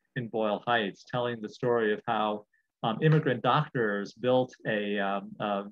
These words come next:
medical facility and medical infrastructure for communities that were being discriminated against in terms of healthcare, medical care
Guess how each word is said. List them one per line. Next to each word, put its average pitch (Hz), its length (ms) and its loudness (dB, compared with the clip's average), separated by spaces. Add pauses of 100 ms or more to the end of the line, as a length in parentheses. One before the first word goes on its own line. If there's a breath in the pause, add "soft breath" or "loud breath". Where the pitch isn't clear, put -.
medical 139 380 0
facility 107 480 -2
and 107 160 -6
medical 117 500 0
infrastructure 107 920 0 (360)
for 117 300 2
communities 127 460 -2
that 117 140 0
were 113 80 0
being 113 280 -4
discriminated 110 760 0
against 98 340 -4
in 104 80 -10
terms 107 260 -10
of 107 120 -6
healthcare, 110 480 0
medical 110 320 -8
care 95 400 -2